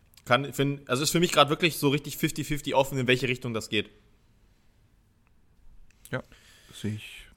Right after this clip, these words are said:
Speaker 2: sehe ich ähnlich. Also
Speaker 1: Ja.
Speaker 2: ich glaub, ich würde vielleicht noch eher ein bisschen optimistischer da drauf blicken und glauben, dass die
Speaker 1: Ja,
Speaker 2: beiden
Speaker 1: wie?
Speaker 2: einfach individuell auch gut genug sind, um da zueinander zu finden. Ähm,
Speaker 1: Ja.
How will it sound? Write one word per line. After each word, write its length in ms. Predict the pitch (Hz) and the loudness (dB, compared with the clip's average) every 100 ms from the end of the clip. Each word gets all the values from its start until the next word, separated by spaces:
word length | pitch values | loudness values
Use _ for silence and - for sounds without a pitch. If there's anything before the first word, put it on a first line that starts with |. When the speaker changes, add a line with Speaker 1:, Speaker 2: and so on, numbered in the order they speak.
| 139 | -16
Speaker 2:
sehe 120 | 127 104 | -6 -6
ich 120 | - - | -6 -10
ähnlich. 360 | 110 98 92 - _ | -4 -4 -4 -10 _
Also 260 | 117 110 104 - | -2 -2 -4 -8
Speaker 1:
Ja. 120 | 107 - - _ - | -12 -12 -16 _ -18
Speaker 2:
ich 120 | - - | -12 0
glaub, 440 | 123 131 - - - _ _ _ - - - - | 0 0 -4 -12 -12 _ _ _ -20 -20 -20 -20
ich 100 | - | -2
würde 120 | 117 123 | 2 4
vielleicht 240 | 123 120 | 4 2
noch 120 | 120 | 0
eher 160 | - 123 | 2 2
ein 100 | 117 | 2
bisschen 560 | 117 - 120 120 123 - _ | -4 -2 -2 -2 -6 -10 _
optimistischer 720 | - - 131 139 151 - 147 151 - | -10 -2 0 2 -2 -2 -4 -6 0
da 120 | 120 | 2
drauf 260 | 113 127 | 4 2
blicken 280 | - 123 - | 0 -4 -2
und 120 | 113 | -6
glauben, 280 | - 110 110 | -2 -2 -2
dass 200 | 107 - | -4 -4
die 120 | - | -4
Speaker 1:
Ja, 60 | 101 | -2
Speaker 2:
beiden 260 | 101 104 101 | 0 0 -2
Speaker 1:
wie? 40 | |
Speaker 2:
einfach 220 | 104 104 | -4 -8
individuell 460 | - 110 107 107 85 | -6 -4 -2 0 0
auch 140 | 101 | 0
gut 120 | 123 | -2
genug 240 | - 107 - | -4 -4 -2
sind, 220 | 120 113 | -2 -2
um 140 | 101 | -2
da 100 | 101 | -4
zueinander 420 | 98 117 110 107 101 | -4 -2 -2 -2 -4
zu 100 | - | -6
finden. 340 | - 143 143 - _ - - - - - - - - | -4 -2 -4 -10 _ -20 -20 -20 -20 -20 -20 -14 -8
Ähm, 140 | 95 | -6
Speaker 1:
Ja. 220 | 98 101 | -4 -6